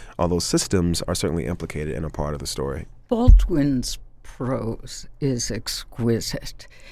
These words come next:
Speaker 2: Beyond the vivid description and insight of the characters, the narration is very reflective.
Speaker 1: Mm, mm-hmm.
Speaker 2: And Moonlight began life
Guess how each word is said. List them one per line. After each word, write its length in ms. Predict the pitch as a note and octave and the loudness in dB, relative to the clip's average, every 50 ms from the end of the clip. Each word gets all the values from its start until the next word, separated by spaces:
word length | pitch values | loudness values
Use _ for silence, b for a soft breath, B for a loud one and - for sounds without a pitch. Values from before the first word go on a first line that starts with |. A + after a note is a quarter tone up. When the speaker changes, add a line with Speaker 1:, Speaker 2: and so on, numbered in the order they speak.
| b b b b b b b - - - - | b b b b b b b -20 -20 -8 -4
Speaker 2:
Beyond 360 | D#3+ D3 F3 F3 G3 F#3+ E3+ D#3+ | 2 4 4 4 6 6 4 4
the 60 | D3 | 4
vivid 480 | A2 D#3+ F3 D#3+ C3+ C3 D#3 C3+ A2+ | 4 4 4 2 4 2 0 0 0
description 920 | G2+ C3+ C3 B2 - - - - D3 C#3 - - - - C#3 A#2+ A#2+ - - - | 0 0 0 0 0 -4 -2 0 0 0 0 -2 -4 -2 2 2 2 2 2 2
and 320 | C#3 C3+ C#3 C#3 B2+ - - - - | 2 4 4 4 2 0 -4 0 4
insight 640 | D3+ D#3 F#3+ F3 - - - - D3 B2+ B2 A#2+ G#2 | 6 6 6 6 4 0 -2 -2 0 0 0 2 0
of 200 | A2+ A2+ A2 - | 0 -2 -2 -6
the 80 | A#2 | -8
characters, 960 | - - - G#3 G#3 G3+ G3 - - - - - A2 B2+ A#2+ - - - - b b b b b b b b b b b b b b b b b - - - - - | -8 -4 -4 -2 0 0 0 -2 -4 -6 -8 -4 -4 -4 -4 -4 -6 -10 -12 b b b b b b b b b b b b b b b b b -20 -20 -16 -14 -2
the 160 | - - G#3+ | 0 2 4
narration 960 | G3+ A3+ A#3+ A#3+ B3+ A#3 A#3 A#3+ B3 C#4 D#4+ D#4+ - - - - D3+ D3 C#3+ | 6 6 6 6 4 4 2 2 2 2 2 0 -2 0 2 4 6 6 6
is 220 | C3+ C3+ C#3 - | 6 4 2 0
very 440 | - - D3 D3+ D#3 D3+ D3 D3+ D3 | -2 0 2 2 2 2 0 0 -2
reflective. 1300 | A#2 C#3 C#3 C#3 B2+ - - - - - - E3+ F3+ F3+ - - - - - - - - - - - - - | -2 0 0 0 0 -2 -6 -10 -8 -4 -2 -2 -2 -2 -4 -10 -14 -10 -8 -8 -8 -8 -10 -14 -18 -10 -6
Speaker 1:
Mm, 240 | G2 F#2 F2 E2 D#2 - - - - - G#2+ | -4 -4 -4 -4 -6 -10 -14 -16 -16 -12 -12
mm-hmm. 240 | F#2 - - F#2+ G2 A2+ - - - - - - - - - _ - - - - - - - | -12 -8 -8 -8 -8 -8 -10 -14 -18 -20 -20 -20 -20 -20 -20 _ -20 -20 -20 -20 -10 -2 2
Speaker 2:
And 160 | F#3 F3 F#3 | 2 4 4
Moonlight 580 | F#3+ A3+ C4+ B3 G3 F#3 F3 D#3 D3+ - - - | 6 6 8 8 6 6 4 0 0 -2 -4 0
began 420 | - C#3+ C3+ C#3 C3+ C3+ C#3+ C3 B2 | 0 2 4 4 4 6 6 6 6
life 560 | B2+ B2+ B2 B2+ C3 - - - - - | 6 4 4 2 0 -4 -8 -14 -18 -18